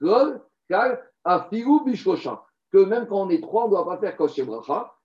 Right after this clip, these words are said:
Et après, il y a le Rama qui te dit, mais cependant, mitzvah mina mufra levarech ala kos. C'est mieux de faire Kos Shel Bracha. A priori,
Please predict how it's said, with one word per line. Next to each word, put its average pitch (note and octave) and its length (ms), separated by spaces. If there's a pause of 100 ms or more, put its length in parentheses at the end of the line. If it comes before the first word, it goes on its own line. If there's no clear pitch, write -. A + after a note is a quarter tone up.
(120)
Et D#3 60
après, E3+ 220
il - 20
y F3+ 40
a E3+ 40
le E3+ 120
Rama D#3 440
qui E3+ 140
te E3 60
dit, F#3 180
mais F3+ 100
cependant, E3 840
mitzvah F3+ 540
mina A#3+ 260
mufra G3+ 360
levarech E3+ 460
ala C#3 200
kos. B2 160
C'est - 340
mieux A#3 480
de G#3+ 160
faire G#3+ 360 (300)
Kos G#3+ 240
Shel F#3+ 140
Bracha. E3 420
A F3+ 80
priori, F#3+ 560